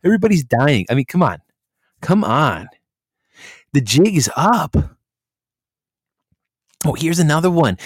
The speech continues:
Jen Psaki literally having a breakdown over the state laws that ban children from undergoing sex changes.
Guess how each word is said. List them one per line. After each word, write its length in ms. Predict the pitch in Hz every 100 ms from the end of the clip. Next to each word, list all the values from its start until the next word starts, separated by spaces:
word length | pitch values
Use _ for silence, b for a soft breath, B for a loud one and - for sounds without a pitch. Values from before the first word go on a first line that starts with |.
| B
Jen 160 | - 151
Psaki 560 | 156 - 127 147 135
literally 320 | 110 123 135 131
having 340 | 107 117 131
a 60 | 95
breakdown 540 | - 113 120 107 98
over 220 | 110 110
the 100 | 104
state 340 | 95 - 117 110
laws 280 | 101 107 104
that 180 | 87
ban 240 | 92 98 107
children 380 | - 104 104 98
from 160 | 92
undergoing 480 | - 110 107 107 98
sex 320 | - 110 101
changes. 300 | - 87 80